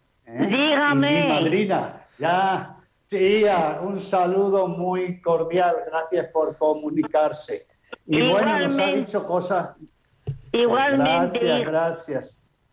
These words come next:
Speaker 2: Igualmente,
Speaker 1: Gracias.
Speaker 2: estoy muy, muy enamorado de ti y de Dios bendito, muy enamorado, porque sé que eres un, un sacerdote como tienes que ser. ¿Sabes? Ya sabes tú que yo estoy con Radio María,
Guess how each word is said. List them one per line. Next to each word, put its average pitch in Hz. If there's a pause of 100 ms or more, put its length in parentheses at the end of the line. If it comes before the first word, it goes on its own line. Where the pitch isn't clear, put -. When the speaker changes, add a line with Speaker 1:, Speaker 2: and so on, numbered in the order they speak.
(120)
Speaker 2:
Igualmente, 240
Speaker 1:
Gracias. 151
Speaker 2:
estoy 262
muy, 247
muy 262
enamorado 247
de 226
ti 254
y 240
de 226
Dios 269 (220)
bendito, 226 (380)
muy 254
enamorado, 233
porque 220
sé 247
que 240
eres 247
un, 226 (140)
un 233
sacerdote 226
como 220
tienes 220
que 180
ser. 190 (640)
¿Sabes? 220
Ya 247
sabes 247
tú 247
que 233
yo 247
estoy 247
con 220
Radio 233
María, 233